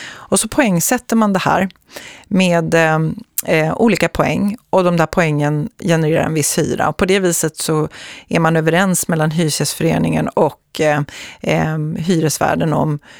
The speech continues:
eh, vilka delar som bygger upp hyran, den hyran som hyresgästen betalar. Eh, och också om man väljer till någonting,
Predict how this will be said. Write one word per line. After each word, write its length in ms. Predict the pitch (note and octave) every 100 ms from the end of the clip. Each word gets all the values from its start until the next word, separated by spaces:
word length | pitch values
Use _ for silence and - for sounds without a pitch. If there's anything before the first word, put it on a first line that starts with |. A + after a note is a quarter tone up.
| - -
eh, 200 | - E3
vilka 600 | F3 D#3+ - D3+ D#3 D3+ -
delar 840 | D#3+ F#3+ E3 D#3+ F3+ A3+ E3 D#3+ -
som 180 | - G3
bygger 200 | F3+ C4
upp 220 | D4 -
hyran, 340 | - - - -
den 160 | F3
hyran 320 | F3+ E3 -
som 140 | - E3
hyresgästen 460 | D#3+ - - -
betalar. 540 | D#3 - A3 G#3+ - - - - - - -
Eh, 280 | - E3 D#3
och 360 | - G#3+ - G3
också 360 | - - G3
om 300 | E3 - F#3
man 120 | F3+
väljer 220 | E3+ F3 E3+
till 260 | A#3 A3+
någonting, 480 | F3 D#3+ - D3+